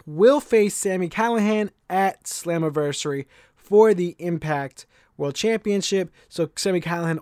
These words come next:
already the number one contender, confirmed, signed, sealed, delivered. He, he is it. D'Amore looks to be one of the smartest ones in the ring here, along with Callis, who is just mad. Tony Khan, not that he doesn't look smart or anything like that. It's just,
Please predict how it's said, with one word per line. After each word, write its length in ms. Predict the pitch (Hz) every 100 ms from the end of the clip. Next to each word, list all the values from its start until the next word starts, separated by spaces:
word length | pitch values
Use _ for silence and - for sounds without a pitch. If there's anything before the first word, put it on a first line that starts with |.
| -
already 300 | 214 196 175
the 100 | 165
number 240 | 165 156
one 100 | 151
contender, 420 | 147 139 151 143
confirmed, 480 | 139 151 135 151 143
signed, 220 | 147 139
sealed, 120 | 139
delivered. 340 | 131 131 120 110 _ _ _
He, 220 | 147 151
he 260 | 147 - 151
is 140 | 139
it. 160 | 127 - _ _ - - _
D'Amore 340 | 180 240 254
looks 280 | 226 226 -
to 160 | - 202
be 320 | 214 220 226
one 180 | 208 220
of 80 |
the 80 | 214
smartest 520 | - - 196 202 202
ones 260 | 190 190 185
in 80 | 185
the 80 | 170
ring 220 | 180 196
here, 200 | 185 208
along 280 | 180 160 165
with 140 | 143
Callis, 440 | - 165 170 185
who 100 | -
is 100 | 151
just 220 | 147 160 -
mad. 360 | 151 160 180 - - - _
Tony 260 | 294 330
Khan, 240 | 240 240 214
not 120 | 214
that 60 | 196
he 60 |
doesn't 220 | 160 160
look 140 | 143 123
smart 380 | - 247 349 269
or 40 |
anything 280 | 135 131 139
like 180 | 131 -
that. 220 | 135 127
It's 120 | 147
just, 220 | 196 -